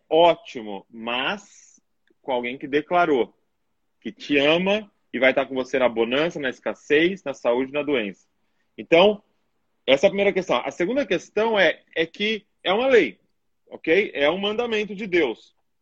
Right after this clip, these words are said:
tá? Se a pessoa quebra, por que desse ciúme doentio? Porque se eu quebrei essa aliança com Deus e pequei, há uma desconfiança. O que, que mais eu sou capaz de fazer?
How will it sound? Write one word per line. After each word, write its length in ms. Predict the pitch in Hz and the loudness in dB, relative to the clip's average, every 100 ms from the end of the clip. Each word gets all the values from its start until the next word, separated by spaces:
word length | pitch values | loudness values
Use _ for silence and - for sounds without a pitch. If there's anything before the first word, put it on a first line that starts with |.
| _ _ _ _ _ _ - | _ _ _ _ _ _ 0
tá? 260 | 123 143 _ _ _ _ _ _ _ | 0 0 _ _ _ _ _ _ _
Se 180 | - 196 | -2 -2
a 100 | 233 | 0
pessoa 480 | 311 - 247 202 | -4 -4 0 0
quebra, 300 | 165 196 165 | 0 -2 -2
por 200 | - 185 | -4 -8
que 160 | - 269 | -6 -8
desse 280 | 262 - 220 | -8 -10 -14
ciúme 340 | - 190 180 | -8 -6 -6
doentio? 720 | 156 156 151 151 - 127 101 - | -4 -4 -4 -8 -6 -4 -4 -6
Porque 500 | 156 - 180 131 - _ _ _ _ | -6 0 0 0 -6 _ _ _ _
se 320 | - 196 190 | -12 -2 4
eu 280 | 220 349 339 | 6 6 2
quebrei 880 | - 214 143 123 156 196 226 180 - | -2 -2 -2 -4 -2 -2 -2 -6 -6
essa 500 | 160 220 254 _ 185 | -2 -2 -2 _ -4
aliança 600 | 160 147 139 131 117 120 | -2 -2 -4 -6 -10 -12
com 240 | - 117 107 | -10 -10 -2
Deus 400 | 143 147 113 117 | 4 4 2 -4
e 80 | |
pequei, 760 | - 113 104 - 165 214 202 107 _ _ _ _ _ _ _ _ _ - | -4 -4 -4 -2 4 4 2 -6 _ _ _ _ _ _ _ _ _ 4
há 120 | 208 | 4
uma 160 | 262 302 | 4 -2
desconfiança. 720 | - 311 311 277 240 214 123 | -6 -8 -6 -4 -4 -4 -8
O 40 | |
que, 200 | - 175 | -10 -10
que 160 | - 240 | -4 -2
mais 320 | 214 202 175 | -2 -2 -2
eu 80 | 165 | -2
sou 160 | 175 | -4
capaz 380 | - 139 135 120 | -2 0 0 -2
de 60 | - | -4
fazer? 320 | 113 104 | -10 -10